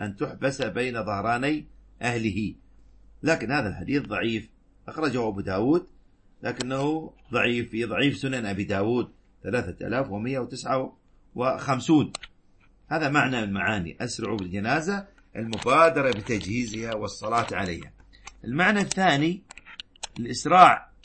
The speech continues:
بالسير في الجنازة إلى قبرها، بعد الصلاة على الميت تحمل الجنازة، "أسرعوا بالجنازة"، بالسير فيها إلى قبرها، وهذا ال-، الذي هو أرجح.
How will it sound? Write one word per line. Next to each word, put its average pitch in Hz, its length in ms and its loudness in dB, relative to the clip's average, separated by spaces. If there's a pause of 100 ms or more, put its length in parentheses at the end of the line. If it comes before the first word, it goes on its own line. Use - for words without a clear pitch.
بالسير 220 680 2
في 165 80 2
الجنازة 135 600 6
إلى 123 240 2
قبرها، 104 640 -2 (920)
بعد 104 260 0
الصلاة 104 360 0
على 107 240 4
الميت 143 560 0 (400)
تحمل 120 320 -2
الجنازة، 135 840 0 (500)
"أسرعوا 147 540 4
بالجنازة"، 95 560 -4
بالسير 160 680 4
فيها 139 540 4 (420)
إلى 131 220 6
قبرها، 98 800 2 (600)
وهذا 139 580 2
ال-، 117 160 -2
الذي 107 800 -4
هو 117 180 0
أرجح. 113 760 2